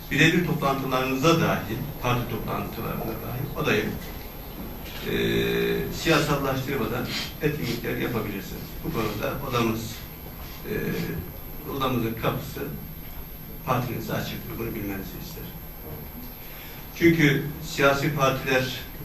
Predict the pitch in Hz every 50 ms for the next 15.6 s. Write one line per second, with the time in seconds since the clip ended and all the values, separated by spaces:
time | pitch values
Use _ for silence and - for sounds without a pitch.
0 | - - - 123 123 - - - 123 123 131 - - 120 120 117 110 117 120 123
1 | 120 - - - - - - - - - - - - - - - - - - -
2 | - - - - 120 113 110 107 - 110 104 - - - - 131 123 123 - 123
3 | 117 110 107 110 107 107 107 104 107 - - 113 107 110 107 104 101 101 107 107
4 | 104 104 113 113 110 - - 101 101 87 - - - - - 107 104 98 95 101
5 | - - 101 - - - - - - - - - - - - - - - - -
6 | - - - - 120 120 123 123 - - 113 113 113 113 - - 127 123 - 123
7 | 127 110 110 104 101 104 - - 101 101 - - 110 110 - 117 117 113 110 104
8 | 101 104 101 101 98 - - - - - - - 113 110 - 113 107 95 - -
9 | 113 123 123 120 - - - - - - 175 175 - - - - - - - -
10 | - 160 160 147 - 127 120 - - 127 123 107 104 104 104 170 180 175 - -
11 | - - - - - - - - - - 117 113 110 104 107 - 165 165 151 -
12 | - - - - 160 - - 120 110 110 110 - - - 160 147 - - - -
13 | - - - - - - - - - - - - - - - - - - - -
14 | - - - - - - - - - - - - - - - - - - - -
15 | - - - - - - 165 170 160 160 156 160